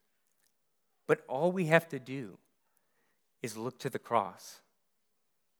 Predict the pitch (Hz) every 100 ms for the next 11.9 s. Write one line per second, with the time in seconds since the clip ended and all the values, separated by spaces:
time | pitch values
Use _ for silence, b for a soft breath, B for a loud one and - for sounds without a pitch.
0 | _ _ _ _ _ _ _ _ 143 135
1 | 170 202 - - 135 135 170 - _ -
2 | 143 160 175 135 139 131 135 135 - 127
3 | 110 110 120 135 135 107 127 - 123 120
4 | - 113 - - 113 104 - b b _
5 | 120 151 135 113 131 165 - 170 156 -
6 | 123 104 90 - - - _ b b b
7 | b - 123 120 - - - 175 156 107
8 | 95 b b - 135 120 113 135 175 180
9 | 160 - 139 143 143 139 - 123 113 95
10 | 87 - _ _ _ _ _ _ - 151
11 | - 147 143 190 208 139 120 135 -